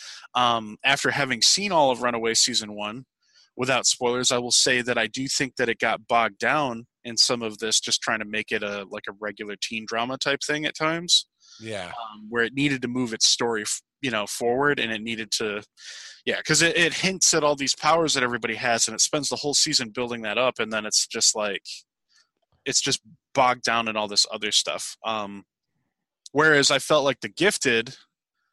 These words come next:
Speaker 1: similar premise,
Speaker 2: Okay.
Speaker 1: did the complete opposite, where it was like, there's a little bit of tr-, teen melodrama mixed into the story because it, it's appropriate, but for the most part,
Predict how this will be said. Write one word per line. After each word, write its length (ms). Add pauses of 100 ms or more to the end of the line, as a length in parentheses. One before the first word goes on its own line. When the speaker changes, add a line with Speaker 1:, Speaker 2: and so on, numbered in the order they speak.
(440)
Speaker 1:
similar 500
premise, 600
Speaker 2:
Okay. 280
Speaker 1:
did 100 (220)
the 60
complete 360
opposite, 440
where 120
it 60
was 180
like, 320 (300)
there's 160
a 60
little 240
bit 160
of 100
tr-, 300
teen 280
melodrama 520
mixed 320
into 100
the 100
story 300
because 300
it, 120
it's 240
appropriate, 600 (300)
but 100
for 140
the 80
most 340
part, 360